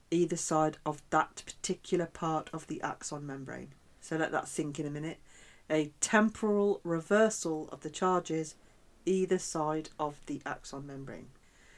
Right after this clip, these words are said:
So it basically is saying the potassium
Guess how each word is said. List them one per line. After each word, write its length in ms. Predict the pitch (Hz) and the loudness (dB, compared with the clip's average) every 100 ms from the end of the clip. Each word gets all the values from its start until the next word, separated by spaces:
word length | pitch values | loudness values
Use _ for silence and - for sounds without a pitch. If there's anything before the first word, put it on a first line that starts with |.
| - | -18
So 120 | - | -10
it 120 | - - | -2 6
basically 460 | 202 233 - 139 | 6 6 -2 -4
is 100 | 135 | -6
saying 480 | - 156 147 151 151 - - | 0 0 0 -6 -10 -16 -20
the 60 | |
potassium 760 | - 156 214 196 - 147 143 147 | -12 -2 0 0 -4 -8 -10 -14